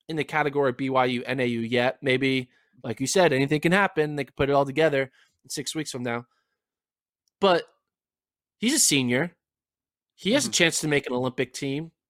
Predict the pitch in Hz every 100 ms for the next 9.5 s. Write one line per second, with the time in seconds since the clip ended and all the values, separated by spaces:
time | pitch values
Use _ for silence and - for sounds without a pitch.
0 | _ _ _ _ _ _ _ _ _ _
1 | _ _ 165 - 196 190 165 175 170 156
2 | 143 135 _ _ _ _ _ 160 170 131
3 | 190 202 147 135 123 - 175 170 - 175
4 | 196 202 - _ _ - 170 175 - 147
5 | 143 147 160 151 143 - - 147 147 160
6 | 156 131 113 123 135 151 139 131 131 135
7 | 147 127 135 131 139 131 131 131 127 -
8 | _ _ _ 143 143 139 135 127 131 131
9 | - 135 139 160 170